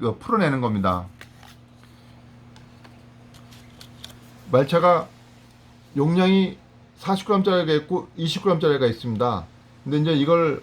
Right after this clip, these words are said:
한번 개봉을 하게 되면, 캔인데 개봉을 하게 되면 빠른 시일 내에 드셔야 됩니다. 그렇지 않으면 이게 약간 갈변을 하기 때문에, 어, 갈변을 한다 해서 맛이 변하거나 상한 건 아니지만, 맛이 살짝 변해서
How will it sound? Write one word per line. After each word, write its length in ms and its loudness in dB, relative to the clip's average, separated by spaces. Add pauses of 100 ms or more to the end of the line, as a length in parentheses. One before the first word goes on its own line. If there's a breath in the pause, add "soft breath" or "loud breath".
한번 340 0
개봉을 400 0
하게 160 2
되면, 220 -2
캔인데 800 0 (160)
개봉을 360 0
하게 120 2
되면 240 0
빠른 300 2
시일 260 -4
내에 280 4
드셔야 280 -2
됩니다. 480 -2 (380 soft breath)
그렇지 220 -2
않으면 340 -2
이게 180 0
약간 240 -2
갈변을 440 0
하기 180 -2
때문에, 560 -4 (300 soft breath)
어, 420 -6
갈변을 380 -2
한다 180 0
해서 220 0
맛이 260 -6
변하거나 540 -6
상한 280 -6
건 140 -4
아니지만, 560 -4 (280 soft breath)
맛이 200 -6
살짝 280 -8
변해서 600 -4